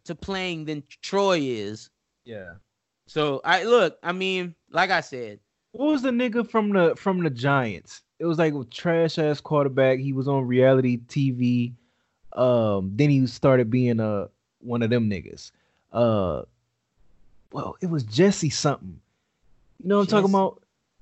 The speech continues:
Speaker 2: He, I think, I believe he was on A B C, but he was, he was basically doing what Tony Romo was doing.
Speaker 1: Oh,
Speaker 2: And he
Speaker 1: I
Speaker 2: would
Speaker 1: think, I
Speaker 2: have,
Speaker 1: think what you're talking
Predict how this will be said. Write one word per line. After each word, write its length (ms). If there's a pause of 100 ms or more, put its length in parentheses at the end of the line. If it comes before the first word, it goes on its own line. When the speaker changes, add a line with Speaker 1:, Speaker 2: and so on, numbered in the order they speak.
(100)
Speaker 2:
He, 300
I 80
think, 220
I 100
believe 360
he 80
was 180
on 180
A 120
B 160
C, 440
but 160
he 220
was, 260
he 140
was 180
basically 480
doing 320
what 160
Tony 240
Romo 340
was 160
doing. 380
Speaker 1:
Oh, 280
Speaker 2:
And 120
he 180
Speaker 1:
I 40
Speaker 2:
would 140
Speaker 1:
think, 100
I 20
Speaker 2:
have, 200
Speaker 1:
think 100
what 220
you're 80
talking 180